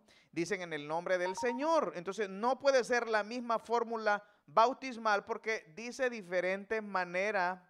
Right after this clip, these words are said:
cómo debía bautizarse. Ahora, ¿por qué Pedro dijo en el nombre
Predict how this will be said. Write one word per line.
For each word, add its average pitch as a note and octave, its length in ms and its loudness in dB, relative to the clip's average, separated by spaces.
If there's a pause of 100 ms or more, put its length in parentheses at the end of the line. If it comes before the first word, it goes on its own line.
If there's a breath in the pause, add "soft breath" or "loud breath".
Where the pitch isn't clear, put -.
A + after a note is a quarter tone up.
(140)
cómo F3+ 280 0
debía D#3 340 0
bautizarse. F3 720 -4 (420 soft breath)
Ahora, G3+ 500 4
¿por A#3+ 240 4
qué D#4+ 280 -2 (200)
Pedro A3 400 2
dijo A3 260 -2
en G#3+ 120 -4
el F#3+ 160 -8
nombre A3 600 0